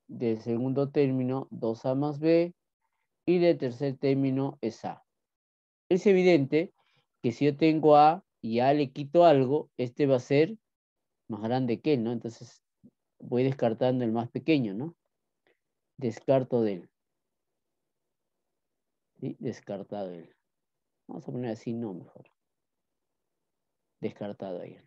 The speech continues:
¿no? Ya sabes por qué siempre tengo que coger el máximo, ¿no? Entonces, L más pequeñito que A no me sirve, ¿no?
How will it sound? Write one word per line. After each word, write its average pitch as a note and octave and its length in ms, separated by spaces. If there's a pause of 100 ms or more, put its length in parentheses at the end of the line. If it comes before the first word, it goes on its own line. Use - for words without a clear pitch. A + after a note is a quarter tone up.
(120)
¿no? A#3 160
Ya B2 120
sabes C#3 320
por C#3+ 220
qué E3+ 160
siempre D#3+ 320
tengo D3+ 220
que C#3 60
coger D#3 240
el C#3 100
máximo, A#2 500
¿no? D#3 160
Entonces, C#3+ 480
L D3 240
más C#3 220
pequeñito D3 520
que E3 160
A E3+ 140
no D3 160
me A2 140
sirve, F#2+ 360
¿no? E3+ 180